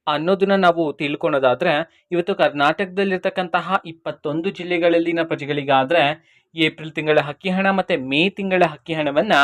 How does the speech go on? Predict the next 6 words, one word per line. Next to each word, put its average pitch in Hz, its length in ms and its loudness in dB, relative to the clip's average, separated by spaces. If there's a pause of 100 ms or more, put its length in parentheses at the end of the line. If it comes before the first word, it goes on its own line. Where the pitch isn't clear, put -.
(460)
ಒಟ್ಟಿಗೆ 196 360 -4
ಬಿಡುಗಡೆ 160 440 2
ಮಾಡಲಾಗ್ತಿದೆ 151 680 2
ಅಂತ 151 160 -2
ಹೇಳಿ 147 240 -2
ತಿಳಿಸಿರ್ತಕ್ಕಂಥದ್ದು. 143 920 0